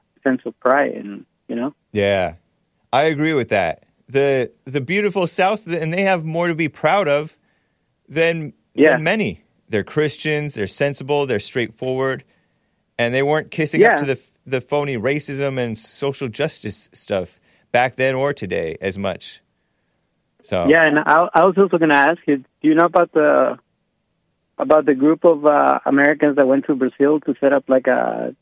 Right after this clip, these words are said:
Speaker 1: it's like a Confederate type of, uh, settlement?
Speaker 2: Really? No, I had not heard
Speaker 1: Yeah,
Speaker 2: that.
Speaker 1: yeah.
Speaker 2: Recently?
Speaker 1: No, no. I mean, that was, like, after they got kicked out of, uh, here, you know, after the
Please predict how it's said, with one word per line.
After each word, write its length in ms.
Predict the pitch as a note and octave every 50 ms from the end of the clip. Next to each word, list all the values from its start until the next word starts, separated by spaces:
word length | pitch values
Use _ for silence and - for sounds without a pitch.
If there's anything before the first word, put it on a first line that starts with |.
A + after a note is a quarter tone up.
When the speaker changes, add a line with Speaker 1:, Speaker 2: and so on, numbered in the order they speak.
| _ -
Speaker 1:
it's 160 | C#3+ C3 C3+
like 140 | D#3+ F3 -
a 80 | C3+
Confederate 760 | B2 - B2+ A#2+ - - C3+ C#3 D3 D3 D3+ D#3+ E3 E3+ _
type 200 | - D3+ C#3 -
of, 160 | D#3+ D3+ C#3+ -
uh, 420 | D3 C#3+ C#3 C3+ C#3 C3+ C#3+ C#3+ C#3+ -
settlement? 420 | D3+ D3 D#3+ D#3 D#3+ E3+ F#3+ G3+ - _ _ _ _ _ _ _ -
Speaker 2:
Really? 640 | G2+ A2+ F#3 B3 C#4+ B3 D3+ A#2+ G2+ E2 F2+ F#2 - _ _
No, 220 | - A#2+ D3 F#3 F#3
I 100 | D3+ C#3
had 140 | D3 D3 C#3+
not 180 | D3+ D#3 C#3+
heard 160 | C3+ E3 E3 D3
Speaker 1:
Yeah, 180 | D#3 F#3 G3
Speaker 2:
that. 60 | F3
Speaker 1:
yeah. 120 | E3+ F3+ F3+ F3 _ _ _ _ _ _ _ _ _ -
Speaker 2:
Recently? 680 | - - C#3+ E3 F#3+ F3+ A3 G#3 G#3+ A#3+ C4+ C4+ - _ _ _ _ _ _ _ _ _ _ _ _ _ _ _ _ _ _ _ _ _ -
Speaker 1:
No, 280 | D#3+ F3+ A3+ C4 C4+
no. 240 | B3+ G#3 A3 C4 C#4+
I 120 | A#3+ F#3+ F3
mean, 180 | D#3+ E3 D#3+
that 160 | D3 E3 F3
was, 140 | F#3+ G3+ F#3+ - -
like, 160 | F3 D#3+ C#3+
after 300 | D3 D3 - - E3 D#3
they 120 | C#3 D3
got 180 | C#3+ D3+ D3+ D3
kicked 220 | - D3+ C#3 - -
out 140 | D3 D3+ D#3
of, 160 | D3 C3+ C3
uh, 200 | C3+ C3 B2+ A#2+ -
here, 200 | - E3 F3 D#3+
you 120 | C#3 C3
know, 120 | A#2+ B2 B2+
after 260 | C3+ C#3 - - E3
the 200 | C#3+ C3 C3 B2+